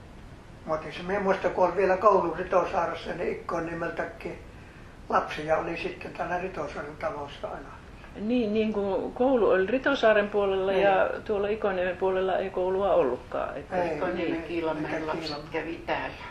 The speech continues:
Speaker 3: Ritosaaren puolella.
Speaker 1: Ja
Speaker 2: Niin,
Speaker 1: sitten
Speaker 2: niin.
Speaker 1: vielä kävi tuolta Kosolasta. Kävi myöskin lapsia täällä. Kosolassa ei ollut koulu, mutta se on siellä Käärmänlahti,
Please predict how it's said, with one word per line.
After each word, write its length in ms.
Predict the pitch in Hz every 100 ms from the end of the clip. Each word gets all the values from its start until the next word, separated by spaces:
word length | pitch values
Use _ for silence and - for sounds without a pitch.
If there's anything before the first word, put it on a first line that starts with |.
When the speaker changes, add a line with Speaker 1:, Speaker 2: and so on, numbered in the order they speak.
| - -
Speaker 3:
Ritosaaren 580 | 131 - 143 - - - -
puolella. 220 | - - - - - - - -
Speaker 1:
Ja 60 |
Speaker 2:
Niin, 280 | 180 208 240
Speaker 1:
sitten 220 | 247 240
Speaker 2:
niin. 120 | 190 175
Speaker 1:
vielä 180 | 165 156
kävi 260 | 175 156 160
tuolta 340 | 151 156 156
Kosolasta. 800 | - 190 180 175 135 - - - - - - - - - - - - - -
Kävi 280 | - 156 156
myöskin 500 | 147 180 - - 143
lapsia 460 | 143 139 - - 143 147
täällä. 220 | - - - - - - -
Kosolassa 600 | - - 160 139 - -
ei 240 | - 160 156
ollut 140 | 151 -
koulu, 360 | 165 151 147 143
mutta 220 | - - -
se 60 |
on 80 | 156 156
siellä 280 | 165 156 147 - - - - - - - - - - - - -
Käärmänlahti, 720 | 170 160 147 143 135 139 127